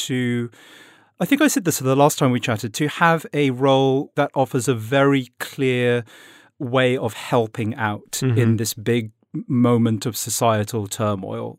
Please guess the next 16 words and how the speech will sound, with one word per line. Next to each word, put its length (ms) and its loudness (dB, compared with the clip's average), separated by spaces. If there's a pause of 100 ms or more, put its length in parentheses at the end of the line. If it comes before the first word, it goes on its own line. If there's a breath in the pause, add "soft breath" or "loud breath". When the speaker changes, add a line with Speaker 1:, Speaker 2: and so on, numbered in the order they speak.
Speaker 1:
Like, 200 -6
the 180 2
role 540 2
and 200 2
the, 120 0
the 120 -2
responsibility 720 -2
is 80 -6
very 240 -4
clear. 400 -10 (920 loud breath)
And 300 0 (260)
on 140 2
the 120 0
other 200 2
hand, 400 0 (100)
though, 400 0